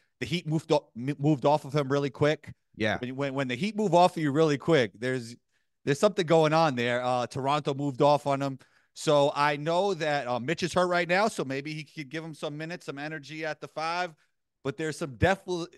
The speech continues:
Speaker 1: there's definitely red flags when it comes to them too. And I think that's why,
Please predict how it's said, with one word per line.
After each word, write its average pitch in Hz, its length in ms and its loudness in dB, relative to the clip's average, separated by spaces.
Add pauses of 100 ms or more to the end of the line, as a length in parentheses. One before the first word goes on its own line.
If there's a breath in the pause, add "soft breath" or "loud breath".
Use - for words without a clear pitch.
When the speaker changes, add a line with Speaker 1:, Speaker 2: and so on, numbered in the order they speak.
(100)
Speaker 1:
there's 139 220 -6
definitely 170 840 -2 (460)
red 147 200 4
flags 151 440 2
when 143 100 0
it 135 80 -2
comes 151 240 0
to 143 120 -4
them 143 220 0
too. 196 220 2
And 151 100 -2
I 139 120 0
think 139 360 -8
that's 196 320 0
why, 175 380 4